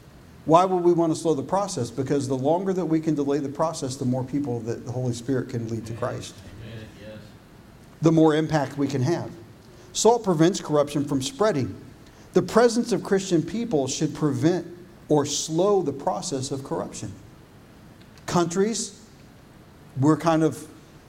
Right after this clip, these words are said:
Speaker 1: Ronald Reagan famously said that we were the last kind of bastion of, of hope. In places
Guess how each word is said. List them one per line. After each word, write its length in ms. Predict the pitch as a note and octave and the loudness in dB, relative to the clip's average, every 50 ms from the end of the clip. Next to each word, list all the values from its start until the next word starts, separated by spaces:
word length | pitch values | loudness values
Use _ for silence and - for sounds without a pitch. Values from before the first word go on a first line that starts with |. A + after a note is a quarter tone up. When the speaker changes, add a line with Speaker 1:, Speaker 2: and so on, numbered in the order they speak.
| - - - | -20 -6 2
Speaker 1:
Ronald 300 | D#3+ D#3+ D#3+ D#3 D3 C3 | 4 4 4 4 4 4
Reagan 360 | D3+ D#3+ E3+ D#3 D#3 C#3+ C#3 | 4 2 4 4 2 2 2
famously 460 | - D#3+ D#3 D3+ D#3 C#3 - D#3 D3+ | 2 2 4 4 2 0 0 -2 -2
said 260 | B2+ - E3+ E3 D3+ C3+ | -2 2 2 2 2 2
that 100 | D3 C#3 | 0 0
we 140 | D3 D#3 | 2 2
were 140 | D#3 D3+ D3+ | 2 2 0
the 120 | C3+ C3 C3+ | 0 -2 0
last 460 | B2 C3 C#3+ D3+ D3+ C#3+ B2+ - - - - - - - - | 2 2 2 2 2 0 -2 -8 -12 -16 -20 -20 -20 -8 -2
kind 160 | E3 E3 D#3 | 0 0 0
of 100 | C3+ A#2+ | 2 2
bastion 560 | C#3+ C#3+ C#3+ D3+ - - - - D#3 D3 C3 | 2 2 2 0 -2 -4 -2 0 0 2 2
of, 260 | B2 A#2+ A2+ A#2+ - - - - - - - - - - - - - - - - - - | 2 0 -2 -4 -10 -16 -20 -20 -20 -20 -20 -20 -20 -20 -20 -20 -20 -20 -20 -20 0 2
of 220 | D#3 D3 C3+ - - | 4 4 4 2 -2
hope. 360 | - F#3 F3 A#2+ - - - - - - - - - - - - - - - - - - - - - - - - - - - - - - - - - - - - - - - - - - - - - - - - - - - - - - - - - - - - - - - - - - - - - - - - - - - - - | -2 -2 -2 -2 -4 -8 -16 -18 -20 -20 -20 -20 -20 -20 -20 -20 -20 -20 -20 -20 -20 -20 -20 -20 -20 -20 -20 -20 -20 -20 -20 -20 -20 -20 -20 -20 -20 -20 -20 -20 -20 -20 -20 -20 -20 -20 -20 -20 -20 -20 -20 -20 -20 -20 -20 -20 -20 -20 -20 -20 -20 -20 -20 -20 -20 -20 -20 -20 -20 -20 -20 -20 -20 -20 -20 -20 -20 -20 -20 -6 2
In 160 | F3+ E3+ D#3+ | 2 2 2
places 840 | - - - F#3 F#3 G#3+ G3 - F#3 E3+ D#3+ D3+ E3 - - - - | 2 0 2 4 4 4 2 0 0 0 0 0 -4 -8 -10 -14 -20